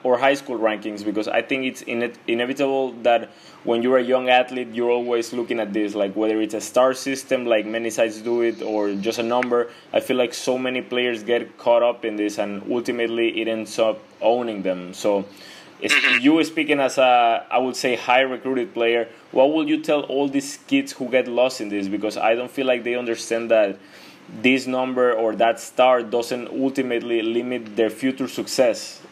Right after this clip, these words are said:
Speaker 1: in college. And if, and I think that goes both ways. Like, if you're low recruited or even you,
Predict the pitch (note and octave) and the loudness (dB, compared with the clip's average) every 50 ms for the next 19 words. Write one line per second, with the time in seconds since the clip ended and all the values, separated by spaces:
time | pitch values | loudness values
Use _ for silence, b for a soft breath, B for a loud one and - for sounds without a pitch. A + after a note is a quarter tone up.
0 | - - A#2+ A#2+ A2+ G2 - G#2+ G#2+ G2+ F#2 F2+ F#2 - - - G2 G#2+ G#2+ G#2+ | -4 -2 -2 -2 -2 -4 -2 0 0 0 0 -2 -6 -10 -8 -4 -2 0 0 -2
1 | G#2 G#2 G2+ A#2 - - - - - - - - - - - A#2+ B2 A#2+ A#2+ A#2+ | -2 -4 -4 -6 -6 -8 -12 -18 -20 -20 -20 -20 -10 -4 -2 0 0 0 -2 -4
2 | A2+ - - - - A#2 A#2 - C#3+ C#3+ C#3 C#3 C#3 C3+ C#3 C3+ B2 A2 B2+ C3+ | -6 -12 -10 -2 0 0 0 2 0 2 4 4 4 4 2 2 2 2 2 2
3 | C3+ B2+ A#2+ A#2+ A#2+ A2+ G#2 G#2 A2 G#2+ G2 G2+ A2+ G2+ A#2+ B2 A#2+ A#2+ A#2+ A#2+ | 2 2 2 2 2 2 2 2 0 0 0 -2 -4 -2 -2 -2 -2 -2 -2 0
4 | A#2+ B2 B2+ C3+ C#3 C3+ C3+ C3+ C3+ - C#3 C3+ C3 C3+ C3 - B2 A#2+ A#2+ A#2 | 2 4 4 4 2 0 -2 -4 -2 -2 -2 0 0 0 -2 -2 -2 0 2 2
5 | A#2 A#2 A#2+ A#2 A#2 A#2 A#2+ A2+ | 2 0 -2 -4 -6 -6 -8 -8